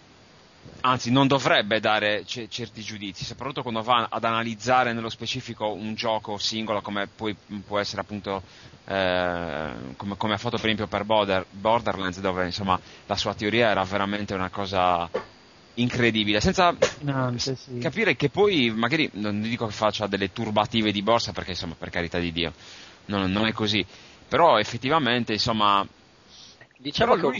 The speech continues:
Speaker 3: po'
Speaker 1: fa parte di una delle società, eh, am-, americane più famose, eh. Adesso non mi ricordo il, il, il nome, però
Speaker 2: Canistracci Oil, se non sbaglio.
Speaker 1: <laughs>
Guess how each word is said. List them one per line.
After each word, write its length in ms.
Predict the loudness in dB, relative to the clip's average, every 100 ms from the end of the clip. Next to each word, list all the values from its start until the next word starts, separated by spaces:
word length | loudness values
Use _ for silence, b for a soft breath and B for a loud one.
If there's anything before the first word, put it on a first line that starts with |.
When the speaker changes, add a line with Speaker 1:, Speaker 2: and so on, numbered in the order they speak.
| 4
Speaker 3:
po' 60 | 6
Speaker 1:
fa 40 |
parte 280 | 4 -2 -4
di 80 | -2
una 100 | 0
delle 160 | 0
società, 640 | -2 -4 -6 0 2 4 2
eh, 1200 | -2 -2 -2 0 0 0 0 0 0 0 0 -4
am-, 160 | -6 -8 -4
americane 520 | -2 0 0 0 -2
più 120 | -2 -4
famose, 540 | -2 2 2 2 0
eh. 280 | -2 -2 -6 -10 -8
Adesso 260 | -4 -4
non 100 | -2
mi 60 | -2
ricordo 340 | 0 0 0 0
il, 120 | 0
il, 880 | -2 -2 0 2 2 0 -4 -6 -10 -6
il 100 | -2
nome, 380 | 2 4 2 0
però 580 | 2 6 6 4 0 -4 -10 -10 -2
Speaker 2:
Canistracci 720 | 2 2 4 4 4 2 2
Oil, 500 | 4 2 0 -2 -4
se 120 | -4
non 140 | -4 -2
sbaglio. 500 | -2 -4 -4 -10 -14 -4
Speaker 1:
<laughs> 840 | 4 6 6 2 -4 -8 -8 -8